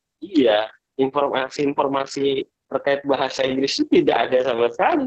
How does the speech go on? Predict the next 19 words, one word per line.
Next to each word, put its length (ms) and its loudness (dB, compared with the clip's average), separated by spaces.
di 180 -2
sana 440 -2
bahkan. 480 -4
Eh, 200 -2
tadi 240 0
karena 400 -2
bekas 540 -4
perpecahan 640 -2
negara 420 0
Rusia, 220 -8
mereka 300 -14
memang 340 -12
menggunakan 520 -10
bahasa 600 -4
Rusia. 500 -2
Intinya, 480 2
ya, 200 4
aha 480 -2
moment 580 0